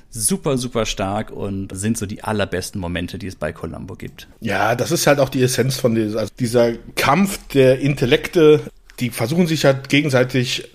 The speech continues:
Speaker 2: zu bekämpfen und zu besiegen, einfach nur durch ihren Intellekt.
Speaker 1: Nee, das Besondere ist ja an dem Punkt, wenn Columbo am Ende seinen Gegenüber dann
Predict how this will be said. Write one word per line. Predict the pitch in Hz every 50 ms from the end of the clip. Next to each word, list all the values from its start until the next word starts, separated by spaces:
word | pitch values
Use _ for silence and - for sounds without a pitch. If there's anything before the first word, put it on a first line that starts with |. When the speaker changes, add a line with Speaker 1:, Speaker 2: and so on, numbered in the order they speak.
| 107 107 104
Speaker 2:
zu | - - - 143 135 131 131 -
bekämpfen | - 127 113 107 - - - 151 156 175 170 - 151
und | 135 131 -
zu | 127 120
besiegen, | 117 113 117 127 135 135 131
einfach | - 123 131 135 107 104
nur | 127 127 123 120
durch | 107 127 117 117 117 - - -
ihren | 117 117 107 107 113
Intellekt. | 110 113 101 - 104 98 101 98 - - - - - - - - - - - - -
Speaker 1:
Nee, | - 139
das | 160 160 160
Besondere | - 147 135 151 180 214 220 185 185 -
ist | 156 185 - -
ja | 190 175 165
an | 170 156 139
dem | 151 151 175 170 -
Punkt, | - 180 190 208 208 - - - - - - - - - - -
wenn | 135 135 131 156 185 170 -
Columbo | - 151 139 131 135 143 160 156 147 139 98
am | 110 117 120 -
Ende | - 120 139 165 165 160 156 147 135 - -
seinen | 117 120 120 113 104 120 143 147 135 131 117 85 131
Gegenüber | - 127 120 117 123 120 - 139 135 131 123 117 117
dann | 117 107 104 101 98 98 98 95 95